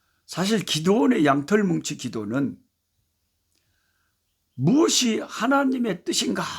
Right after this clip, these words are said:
그걸 알고 싶어서 한 기도는 아니었습니다. 이미 하나님의 뜻은 기도원에게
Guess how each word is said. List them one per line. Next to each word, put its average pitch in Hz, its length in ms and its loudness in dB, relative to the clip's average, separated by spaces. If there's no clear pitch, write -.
그걸 123 180 0
알고 185 380 4
싶어서 180 400 -4
한 147 160 -2
기도는 147 420 -4
아니었습니다. 139 680 0
이미 208 260 6
하나님의 185 560 -2
뜻은 - 420 -8
기도원에게 143 640 2